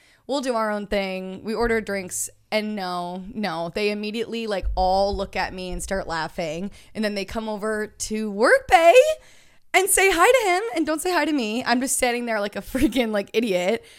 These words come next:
And then while they're talking to him, I ordered a <laughs> shot of tequila,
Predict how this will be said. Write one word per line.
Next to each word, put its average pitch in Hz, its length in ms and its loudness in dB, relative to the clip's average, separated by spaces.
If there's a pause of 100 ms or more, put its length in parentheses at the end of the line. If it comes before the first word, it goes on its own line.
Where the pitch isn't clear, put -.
(160)
And 233 120 -2
then 214 240 -4
while 233 280 4
they're 262 120 2
talking 226 320 -2
to 214 40 -6
him, 208 120 -6
I 190 80 -8
ordered 190 220 -6
a 208 40 0
<laughs> - 180 -2
shot 254 440 2
of 320 140 -2
tequila, 220 560 0